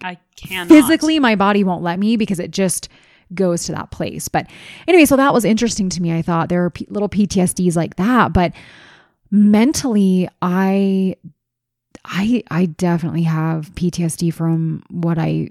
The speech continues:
Speaker 2: went through in some previous relationships. I, um, also feel like I'm going to diagnose myself with generalized anxiety because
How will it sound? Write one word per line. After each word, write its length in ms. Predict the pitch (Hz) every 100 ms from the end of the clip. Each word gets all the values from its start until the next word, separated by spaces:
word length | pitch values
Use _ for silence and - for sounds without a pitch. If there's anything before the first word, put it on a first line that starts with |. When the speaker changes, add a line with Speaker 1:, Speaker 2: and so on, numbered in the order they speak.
| _ -
Speaker 2:
went 340 | 190 190 196
through 340 | 233 214 208
in 160 | - 175
some 160 | 185 175
previous 460 | 202 185 180 -
relationships. 960 | 160 156 156 165 160 - 90 - - -
I, 320 | 175 175 175
um, 560 | 170 165 165 165 165 160 _ _ _ _ -
also 560 | 196 208 220 254 254 262 - - - -
feel 280 | - 262 247
like 380 | 226 214 208 196
I'm 200 | 196 196
going 340 | 196 196 190 190
to 420 | 175 196 185 185 170
diagnose 520 | 185 175 175 170 180
myself 580 | 180 170 180 208 208 196
with 440 | 196 196 - - - 175
generalized 960 | 170 185 185 202 196 202 196 202 175 -
anxiety 880 | 180 180 170 190 330 185 156 190 - -
because 640 | 190 202 185 180 180 165